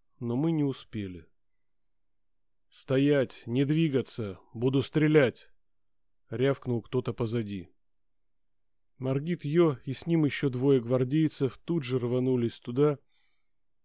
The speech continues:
на ходу сбрасывая мешающие рюкзаки. "Всем в кучу и залечь!" крикнул ротмистр на ходу оставшимся.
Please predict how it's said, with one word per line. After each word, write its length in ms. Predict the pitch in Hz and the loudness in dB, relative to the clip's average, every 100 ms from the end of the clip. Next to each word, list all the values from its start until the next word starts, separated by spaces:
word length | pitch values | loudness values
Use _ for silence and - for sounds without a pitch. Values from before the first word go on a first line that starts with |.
| - | -6
на 120 | 123 | -6
ходу 360 | - 123 127 135 | -4 -4 0 -2
сбрасывая 640 | 113 123 120 - 120 117 | 2 0 0 -2 -2 0
мешающие 720 | 113 - 120 117 107 - 113 | -2 -2 0 0 -2 -4 -4
рюкзаки. 640 | 107 107 110 98 101 87 _ _ _ _ _ _ _ _ _ _ | -4 -6 -8 -8 -14 -14 _ _ _ _ _ _ _ _ _ _
"Всем 340 | - - 151 139 | -16 -2 0 0
в 80 | - | 0
кучу 320 | 170 - 151 | 0 2 2
и 80 | 135 | 4
залечь!" 540 | 143 156 151 - - - _ - | 6 6 4 2 -10 -18 _ -4
крикнул 480 | 139 139 131 123 | -2 0 2 2
ротмистр 560 | 139 160 151 131 - 127 | 2 2 0 -2 -2 -2
на 100 | 123 | -2
ходу 360 | 127 120 131 123 | -2 0 2 2
оставшимся. 840 | - 127 110 - 104 - 95 | 2 -2 -2 -4 -10 -10 -16